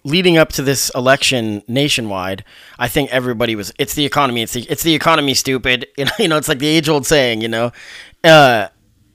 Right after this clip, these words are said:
you know, in, it is vital to build a strong community-based local economy through workplace innovation and education.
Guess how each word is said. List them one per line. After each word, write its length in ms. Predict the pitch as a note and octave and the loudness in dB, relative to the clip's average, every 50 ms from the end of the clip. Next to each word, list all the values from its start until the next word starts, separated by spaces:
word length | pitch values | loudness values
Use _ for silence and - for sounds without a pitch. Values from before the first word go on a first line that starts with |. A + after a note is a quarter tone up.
| _ _ _ _ _ _ _ _ _ _ - | _ _ _ _ _ _ _ _ _ _ -2
you 80 | F#3 F3+ | 2 4
know, 100 | F3+ E3+ | 4 4
in, 280 | E3+ F3+ F#3 F#3+ F#3+ | 6 6 4 4 4
it 260 | F3+ - F#3 F3+ F3 F3 | 2 2 2 4 6 6
is 160 | E3+ D3 C3 | 6 6 6
vital 260 | F#3+ A3 A#3+ A3+ G3+ | 6 6 6 6 4
to 120 | - F3 | 2 2
build 200 | D3 D3 E3 E3 | 4 4 4 4
a 60 | C#3+ B2+ | 4 2
strong 260 | - - D#3 D3+ C#3 | 2 4 4 4 2
community-based 880 | - C#3 D3+ C#3+ C#3 C#3 B2 B2+ C#3 C3+ C3+ B2 - - - - _ | 2 0 0 0 0 0 2 2 2 2 2 0 -2 -4 -6 -8 _
local 420 | C3 B2+ C#3 C#3 C#3 - C#3 A#2+ F2+ | -4 -2 -2 0 0 -2 -4 -4 -4
economy 520 | - - - D#3 D3+ C#3+ C#3 B2+ B2 A#2 | -6 -4 -2 0 0 0 0 0 -2 -4
through 260 | - - C3+ C3 A#2+ | -4 -6 -8 -6 -4
workplace 420 | A2+ C#3 C#3 C3+ - D#3 C3+ A#2 - | -4 -4 -4 -4 -2 -2 -2 -2 -2
innovation 520 | - C3 B2 G#2+ B2+ B2+ A#2+ - - A2+ | -4 -4 -4 -2 -2 -2 -2 -4 -4 -6
and 100 | A2 A2 | -6 -6
education. 800 | A#2+ A2+ G2+ A2 - - B2+ B2 A#2 - - G2 F2+ F2 F2 | -6 -6 -6 -8 -8 -6 -6 -6 -4 -6 -6 -8 -8 -10 -12